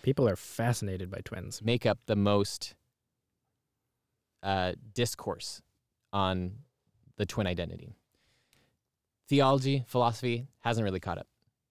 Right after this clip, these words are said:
Speaker 2: And so
Speaker 1: Caught up.
Speaker 2: <laughs> I, I hope to be studying more
Speaker 1: I
Speaker 2: of
Speaker 1: would
Speaker 2: this.
Speaker 1: say maybe caught the bug.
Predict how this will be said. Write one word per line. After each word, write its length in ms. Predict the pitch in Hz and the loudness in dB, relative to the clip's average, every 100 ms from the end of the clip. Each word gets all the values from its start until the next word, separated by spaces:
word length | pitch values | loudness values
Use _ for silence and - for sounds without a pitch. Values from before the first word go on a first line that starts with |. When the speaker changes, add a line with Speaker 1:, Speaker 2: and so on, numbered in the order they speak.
| _ _ _ - | _ _ _ -4
Speaker 2:
And 100 | 104 | -2
so 380 | - 98 92 - | 0 0 0 -6
Speaker 1:
Caught 220 | - - - | -12 -12 -10
up. 140 | - - _ _ | -12 -16 _ _
Speaker 2:
<laughs> 880 | 113 107 127 113 143 - 127 - 123 - 135 - - 220 220 196 185 135 123 | -8 -2 0 2 2 2 -2 -2 -6 -6 -18 -18 -10 -6 -4 -4 -6 -4 0
I, 500 | 143 147 143 131 - _ _ _ - | 4 6 6 4 0 _ _ _ -4
I 100 | 131 | 0
hope 280 | 143 160 | 4 2
to 100 | - | 4
be 140 | 120 110 | 2 2
studying 440 | - 120 110 104 | 2 0 2 2
more 220 | 98 98 | 4 4
Speaker 1:
I 40 | 123 | 6
Speaker 2:
of 40 | |
Speaker 1:
would 80 | 127 | 6
Speaker 2:
this. 80 | - | 6
Speaker 1:
say 80 | 107 | 4
maybe 240 | 101 95 | 2 0
caught 280 | - 135 92 | -2 -4 -2
the 80 | 95 | -6
bug. 420 | 95 104 98 104 | -2 -2 -2 -6